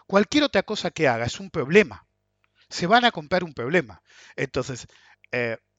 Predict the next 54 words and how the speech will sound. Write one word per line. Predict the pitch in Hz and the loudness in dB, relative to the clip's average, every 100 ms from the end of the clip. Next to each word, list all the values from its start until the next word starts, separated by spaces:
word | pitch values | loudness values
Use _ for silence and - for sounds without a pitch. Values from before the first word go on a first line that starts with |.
| _ _ _ _ - | _ _ _ _ -4
uno | 294 294 | 0 4
puede | 220 180 | 6 4
operar | 165 147 151 | 6 4 4
mil | 208 269 | 2 4
veces. | 220 226 - 277 - | 6 4 2 -4 -6
Es | 208 | -6
decir, | - 190 | -4 -4
la | 175 190 | -2 -2
otra | - 254 | 2 0
vez | - 147 | 0 -8
veía | 131 151 196 | -8 -2 -2
uno, | 156 202 208 165 | -2 -2 -4 -4
me | 117 | -8
mandaba | 120 185 | -6 -4
una | 180 120 | -2 -4
captura | 113 - - | -6 -2 0
de | 165 | 0
uno | 202 175 - - - | -2 -6 -10 -10 -2
que | |
dice, | 135 127 127 110 - _ | -2 0 -4 -6 -8 _
"Porque | 135 127 135 | -6 2 2
acá | - 196 | 8 8
operan | - 170 151 | 10 8 8
las | 139 | 8
manos | 156 147 160 | 4 2 6
grandes", | 214 151 | 6 6
y | 190 | -2
uno | 175 | -2
ponía, | 160 160 139 | -2 2 0
"Operé | 131 151 214 | 0 2 4
tantos | - 226 214 165 | 6 4 4 -6
contratos, | - 135 135 220 226 - 180 170 - - _ | -4 -8 2 6 6 4 -2 -2 -8 -20 _
eh, | 127 120 113 107 107 107 117 120 | -2 0 0 -4 -6 -8 -12 -14
en | 131 123 | -8 -8
Argentina, | 117 131 123 117 | -8 -10 -8 -8
operé | - 135 | -6 -8
tantos | - 220 214 - - | 6 6 8 0 -2
contratos | 139 139 220 190 | -6 2 2 4
en | 156 | 0
un | 156 180 | -2 0
día". | 240 147 113 | 4 4 4
Bueno, | 120 135 113 | 2 -2 0
me | 123 | 2
alegro, | 156 123 107 | 2 2 -2
yo | - | -8
opero | 147 175 | -4 -2
la | 143 | -2
misma | 202 247 214 | -2 -2 -2
cantidad | 180 202 | 0 0
de | 196 | -2
contratos | 175 170 214 147 | -2 -2 -2 -2
en | 214 | -4
un | 220 | 0
trade | 240 226 175 | 6 8 8